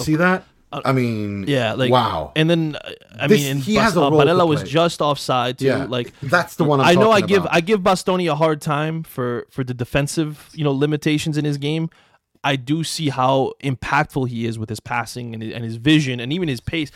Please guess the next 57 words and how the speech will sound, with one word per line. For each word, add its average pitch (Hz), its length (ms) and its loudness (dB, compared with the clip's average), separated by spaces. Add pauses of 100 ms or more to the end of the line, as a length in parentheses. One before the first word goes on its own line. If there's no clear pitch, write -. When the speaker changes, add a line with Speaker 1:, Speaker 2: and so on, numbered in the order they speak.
(160)
Speaker 1:
He 170 100 0
does 214 180 4
have 214 140 6
enough 170 260 2
pace 160 320 2
where 127 100 -2
he 151 100 -4
can 139 380 -2
make 127 140 -4
a 123 60 -4
run 117 380 -2
up 120 140 -8
the 120 80 -6
wing 113 280 -6
and, 101 120 -12
and 110 120 -10
kinda 113 260 -6 (240)
deliver 123 320 0
a 117 80 0
decent 117 320 -8
cross 110 300 -2
in. 123 100 -6
I 117 80 -2
love 120 280 0
that. 135 260 2 (260)
I 127 140 0
just, 151 260 0
I, 123 120 2
like 143 240 0
you 151 80 2
said, 127 140 -2
I 131 100 2
know 156 120 0
he's 156 100 -2
twenty-three. 156 480 -6
I 123 100 -2
want 123 320 0
him 147 80 2
to 143 80 -4
just 117 160 -4
work 120 280 2
on 139 60 0
the 120 60 -4
defensive 131 500 -4
aspect. 139 440 -2
I 131 80 2
don't 139 100 4
know 131 80 2
if 123 80 -2
he 127 60 -4
can 123 100 -10
go 120 160 0
to 113 80 -4
a 98 60 -8
summer 151 280 -2
clinic 151 380 -2
with, 135 160 -2